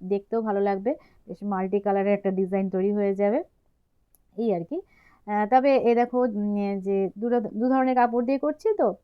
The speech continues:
উম, দু রকমের, তো সেইখানে ডিজাইনটা দেখো একটু অন্যরকম লাগছে, দেখতে বেশ ভালো লাগছে আর কি। তো আমি পুরোটা সেলাই করে নিলাম, মানে কাপড়গুলো পুরো জোড়া দিয়ে নিলাম। এবার এক্সট্রা পার্টগুলো আগে কেটে নিচ্ছি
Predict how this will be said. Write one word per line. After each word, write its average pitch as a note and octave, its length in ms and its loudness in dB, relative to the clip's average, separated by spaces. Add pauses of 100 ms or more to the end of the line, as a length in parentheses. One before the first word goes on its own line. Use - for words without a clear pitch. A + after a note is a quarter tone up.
(100)
উম, A3 260 -10
দু A#3+ 140 -2
রকমের, A3+ 420 0 (400)
তো C4 100 -4
সেইখানে C#4 340 0
ডিজাইনটা B3 400 0
দেখো B3+ 280 -2
একটু - 220 -6
অন্যরকম A3+ 420 -2
লাগছে, G#3 280 -2
দেখতে C4+ 240 0
বেশ B3 160 2
ভালো F3 240 0
লাগছে D#3+ 340 -6
আর D#3 100 -6
কি। F#4 120 -6 (640)
তো A#3+ 140 -2
আমি A3+ 180 2
পুরোটা A3+ 300 -2
সেলাই G#3 360 -2
করে F#3+ 260 -4
নিলাম, G#3+ 320 -2 (140)
মানে G#3+ 160 -4
কাপড়গুলো G#3+ 500 2
পুরো G3+ 340 0 (320)
জোড়া G3 240 0
দিয়ে A#3 200 0
নিলাম। D#4 320 2 (380)
এবার F#3+ 320 0
এক্সট্রা A3 320 -4
পার্টগুলো G#3+ 420 0
আগে G3+ 140 -2
কেটে G3 280 -6
নিচ্ছি B3+ 460 -2